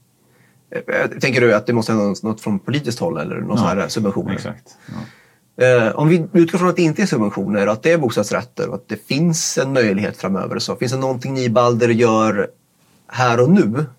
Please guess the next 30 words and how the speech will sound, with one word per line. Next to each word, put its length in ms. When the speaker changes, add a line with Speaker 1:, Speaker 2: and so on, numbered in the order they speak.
Speaker 2:
Mm. 260
Speaker 1:
för 480
om 140
tre 160
år? 240
Speaker 2:
Oh 220
ja, 160
vi 80
har 80
jättemycket 540
stora 180
detaljplaner, 760
så 120
de 200
driver 240
vi 140
vidare. 520
Stockholm 400
och 60
Göteborg 320
framförallt. 360
Så 120
vi 120
kommer 280
ju 100
ha 320
jätte, 460
jätte, 220
jättemycket 440
byggrätter. 680